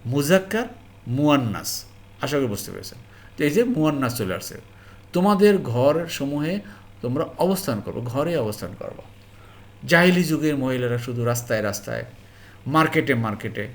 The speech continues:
ঘুরতে থাকে। আজকেও দুনিয়াতে তাকিয়ে দেখেন, কাজ নাই, কিছু নেই, ঘরে থাকে না। এই সুতা দিয়ে, ওই সুতা দিয়ে মার্কেটে যাওয়া,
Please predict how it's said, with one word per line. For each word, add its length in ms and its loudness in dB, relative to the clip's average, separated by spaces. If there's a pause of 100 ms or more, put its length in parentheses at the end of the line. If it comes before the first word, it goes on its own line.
(880)
ঘুরতে 300 -4
থাকে। 260 -10 (1080)
আজকেও 380 -2
দুনিয়াতে 400 -2
তাকিয়ে 280 -2
দেখেন, 260 -2 (840)
কাজ 280 4
নাই, 280 -2
কিছু 240 -6
নেই, 240 -4 (680)
ঘরে 240 6
থাকে 260 -2
না। 100 -10 (1160)
এই 360 4
সুতা 360 -2
দিয়ে, 320 -2
ওই 140 2
সুতা 280 -4
দিয়ে 240 -4 (880)
মার্কেটে 460 0
যাওয়া, 360 2